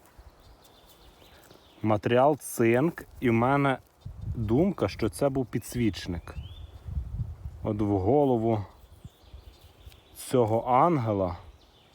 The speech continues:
кучерявого вставляли свічку, і ця голова горіла.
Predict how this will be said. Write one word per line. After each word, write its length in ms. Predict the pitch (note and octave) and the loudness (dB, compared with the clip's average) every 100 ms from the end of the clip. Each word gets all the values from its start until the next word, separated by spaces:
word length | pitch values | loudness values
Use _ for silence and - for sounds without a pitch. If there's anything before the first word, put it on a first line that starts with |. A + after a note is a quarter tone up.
| - | -10
кучерявого 800 | - - B2+ A#2+ A2+ G2 F2+ F#2+ - - - - - - | -8 -2 0 4 4 2 0 -6 -12 -20 -14 -14 -14 -18
вставляли 560 | - - A2 B2 B2+ A2+ | -4 0 2 4 4 0
свічку, 720 | - C3 E3 - - - F2 - - - - | -2 2 2 0 -6 -6 -6 -8 -20 -12 -8
і 80 | |
ця 180 | G#2+ B2 | 0 2
голова 380 | A2 G#2 G2+ G#2+ | 4 2 2 0
горіла. 520 | F#2 G2+ G2+ F#2 D#2+ | 2 0 0 0 -2